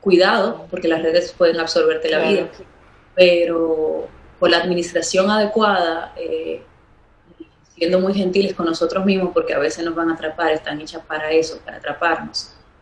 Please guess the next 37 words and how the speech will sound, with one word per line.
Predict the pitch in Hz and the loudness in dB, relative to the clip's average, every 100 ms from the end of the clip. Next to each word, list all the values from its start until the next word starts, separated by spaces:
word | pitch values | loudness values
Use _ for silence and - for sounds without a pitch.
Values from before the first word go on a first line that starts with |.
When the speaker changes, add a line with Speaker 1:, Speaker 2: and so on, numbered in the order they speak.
| _ | _
Speaker 1:
Siendo | - 196 202 | -2 2 4
muy | 202 202 | 4 2
gentiles, | 196 190 208 170 156 | 0 0 0 0 0
es | - - | -6 -4
bueno | 170 165 | -4 -2
compartir. | 160 160 - - - 143 135 - _ _ | -2 -2 -4 -10 -8 -8 -10 -14 _ _
Y | 165 | 2
además, | 160 160 170 180 160 - - - | 4 4 2 2 0 -4 -10 -10
los | - | -6
jóvenes | - 185 180 165 160 160 - - - _ _ _ _ _ _ _ | 4 6 6 2 -2 -8 -14 -18 -20 _ _ _ _ _ _ _
están | - 170 | -2 2
ávidos | 170 170 165 160 156 | 4 4 4 2 0
de | |
poesía. | 156 151 151 - 180 156 160 - - - - | -2 -2 -2 0 4 4 0 -10 -20 -10 -4
Lo | |
que | 160 | 0
Speaker 2:
Claro. | 156 | 0
Speaker 1:
pasa | 147 175 | 0 -2
es | - | -6
que | - | -6
la | - | -8
quieren | - 185 196 190 | 0 2 4 2
como | 160 156 160 | -2 0 0
ellos | 170 180 | 2 0
saben | - 170 180 165 | 2 2 2 0
leer | 147 151 156 | -2 -2 -2
el | |
mundo. | 170 208 170 - - - - | 0 0 0 -8 -20 -20 -16
Speaker 2:
Claro. | 175 156 | -8 0
Speaker 1:
Y | |
ahora | 165 180 | 2 2
mismo | 196 202 190 | 0 -2 -6
es | - | -6
a | 156 | -2
través | 151 147 | 0 0
de | 151 156 | 0 -2
ahí. | 165 | -2